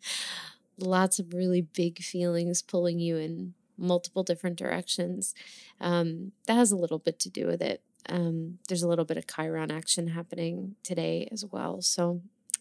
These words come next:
uh, with the sun. So there's quite a bit being illuminated. And while we were in Pisces season,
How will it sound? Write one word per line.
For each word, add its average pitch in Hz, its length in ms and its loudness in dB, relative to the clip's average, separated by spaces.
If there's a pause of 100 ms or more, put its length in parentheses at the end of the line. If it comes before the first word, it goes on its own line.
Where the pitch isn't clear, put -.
uh, 175 360 -4 (640)
with 175 180 -2
the - 80 -12
sun. 175 480 -2
So - 1300 6 (680)
there's 185 400 6
quite 196 320 4
a 196 40 2
bit 175 280 4
being 170 540 0
illuminated. 180 920 4 (1200)
And 170 500 4
while 180 240 6
we 185 120 6
were 170 120 4
in 165 160 0
Pisces 185 640 0
season, 175 840 2